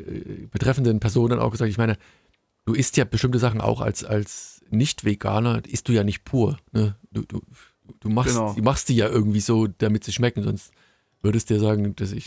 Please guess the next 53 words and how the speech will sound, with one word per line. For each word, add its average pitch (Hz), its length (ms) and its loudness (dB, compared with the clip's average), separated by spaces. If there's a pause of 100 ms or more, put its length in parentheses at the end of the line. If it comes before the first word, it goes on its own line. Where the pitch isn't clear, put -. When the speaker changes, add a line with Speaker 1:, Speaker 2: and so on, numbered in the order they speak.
Speaker 1:
ich 107 100 -20
mag 107 160 2
Speaker 2:
Richtig. - 60 -16
Speaker 1:
das - 240 -6
Grundprodukt 113 840 0
irgendwie, 104 480 -2
was 123 160 2
auch 123 40 4
Speaker 2:
Ja, 123 60 2
ja, 120 60 2
und 117 40 4
Speaker 1:
immer, 117 100 4
Speaker 2:
ganz - 160 0
oft 156 100 -2
Speaker 1:
egal. 156 140 -2
Speaker 2:
sind's 101 140 -2
die 139 60 -8
Gewürze 131 600 -2
und 117 220 -8
die, 120 160 -4
Speaker 1:
Genau. 104 380 2 (680)
Speaker 2:
die 135 80 -8
Soßen 123 420 -6
oder 107 220 -8
sowas, 101 280 -14
ne? 107 80 -4
Speaker 1:
So, 101 120 2
und 101 180 0
wenn 107 100 4
Speaker 2:
Ja. 107 60 2
Speaker 1:
du - 0 -
das 120 160 2
halt 120 240 2 (140)
bei, 104 120 2
bei 107 160 0
diesem 104 540 -4 (460)
Thunfisch 175 360 0
war 123 120 4
ich 104 140 -4
echt 135 200 -2 (380)
überrascht, 107 340 2
also 107 160 0
da 107 160 4
stimmte 135 400 0
die, 110 320 -2 (160)
die 110 120 -6 (380)
Konsistenz, 123 760 0
vielleicht 104 200 -2
ist 107 120 -6
nicht 107 120 -2
ganz 107 220 0
so 117 80 2
dieses 104 380 -2